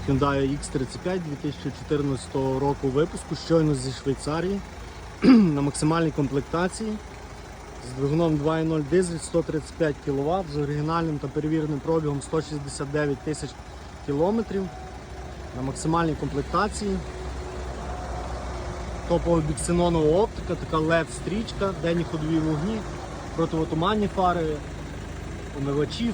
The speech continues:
фар, передні, задні парктроніки, датчик світла, датчик дощу, панорама на весь дах, легкосплавні диски Р вісімнадцять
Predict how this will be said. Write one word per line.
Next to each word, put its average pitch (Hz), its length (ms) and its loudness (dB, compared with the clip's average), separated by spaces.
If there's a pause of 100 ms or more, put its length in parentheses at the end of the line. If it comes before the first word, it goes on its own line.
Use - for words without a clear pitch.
фар, 185 220 2 (140)
передні, 160 340 2
задні 160 300 0
парктроніки, 190 720 -2 (540)
датчик 147 340 -4
світла, 202 460 -4
датчик 156 280 0 (100)
дощу, 147 380 -8
панорама 165 540 0
на 190 120 -2
весь 185 300 -2
дах, 175 220 2 (1700)
легкосплавні 185 600 2
диски 180 440 4 (920)
Р 170 120 4
вісімнадцять 170 680 2